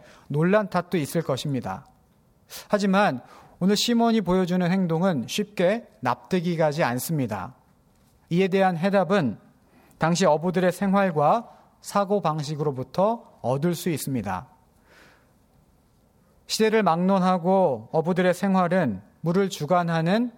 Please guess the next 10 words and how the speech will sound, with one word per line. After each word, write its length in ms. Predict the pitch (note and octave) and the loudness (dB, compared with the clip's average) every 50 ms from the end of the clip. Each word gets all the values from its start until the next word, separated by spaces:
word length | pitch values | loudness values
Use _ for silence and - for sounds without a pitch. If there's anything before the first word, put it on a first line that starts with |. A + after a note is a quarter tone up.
| - _ - | -16 _ -8
바다의 400 | - D3 D3 C#3+ E3 E3 E3 D#3+ | -4 -4 -2 0 2 2 2 0
신과 680 | - - - A3+ A3+ G#3+ F3 D3 A2 F#2 F2+ - - - _ _ _ _ _ _ _ _ - | -2 -2 0 0 0 2 2 2 0 -2 -4 -10 -16 -20 _ _ _ _ _ _ _ _ -6
불가분의 840 | - D3+ D3+ F3 E3+ E3 D#3+ C#3+ B2+ D3 D3 D#3 E3+ G#3+ A#3+ A3 - | -4 0 2 2 2 2 0 -2 -4 -2 0 0 0 0 0 -4 -6
관계가 580 | - - C#3 C#3+ D3+ D3 D#3+ D#3 D3 E3 E3 E3 | -6 -4 -4 -2 -2 -2 -2 0 0 0 0 0
있었습니다. 720 | D3 B2+ - - - - - C#3 C3 A2 G2 G2+ F2+ - - _ _ _ _ _ _ _ _ _ _ _ _ _ _ - - - - - | -2 -2 -4 -4 -4 -4 -4 -4 -4 -4 -4 -6 -8 -10 -16 _ _ _ _ _ _ _ _ _ _ _ _ _ _ -20 -20 -20 -2 0
바다라는 480 | - D#3+ D#3+ F#3+ G3 G3 G3+ G3 F#3 | 2 4 4 4 4 2 0 0 0
환경이 500 | F3 G3+ G3 F#3 F#3 F3 F3+ G3+ F#3+ D3 A#2 - - - - - - | 0 0 0 0 0 2 2 2 0 0 -2 -6 -12 -20 -18 -10 -4
워낙 540 | C3 C#3 D#3 E3+ F#3 G3 F#3+ F#3+ - - C3 | -2 0 2 4 4 2 2 0 -4 -8 -4
예측 440 | C#3 D3+ D#3 - - G3 F#3 - - | -4 -4 -2 -2 -2 -4 -4 -2 -2
불가하기에 840 | E3 D#3+ D#3 F3+ E3+ D#3 E3+ D3+ C3+ C#3+ D#3 F#3+ F3 A#2+ G2 - | -2 0 2 2 2 2 0 0 -2 0 0 2 2 0 -2 -6